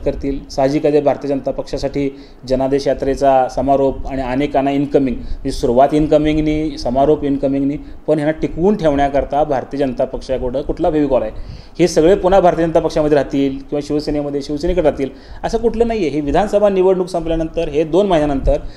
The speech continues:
म्हणजे दिवाळीनंतर अनेक bomb फुटणार आहेत. त्यातले असे आहेत की जे आलेले incoming आहेत, ते सुद्धा पुन्हा बाहेर पडतील.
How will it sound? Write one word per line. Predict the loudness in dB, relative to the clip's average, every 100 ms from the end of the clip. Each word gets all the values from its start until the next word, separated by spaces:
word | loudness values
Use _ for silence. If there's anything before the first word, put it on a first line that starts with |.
| -12
म्हणजे | -4 -2
दिवाळीनंतर | 2 6 6 4 0 2 2 2
अनेक | 0 2 4
bomb | 4 2
फुटणार | 0 2 4
आहेत. | 4
त्यातले | 2 0 0
असे | 0 0 -2
आहेत | -2
की | 0
जे | 4
आलेले | 4 6 4
incoming | 4 2 2 0
आहेत, | 0
ते | -2
सुद्धा | -2 -2
पुन्हा | 0 -2
बाहेर | 0 0
पडतील. | -2 -6 -8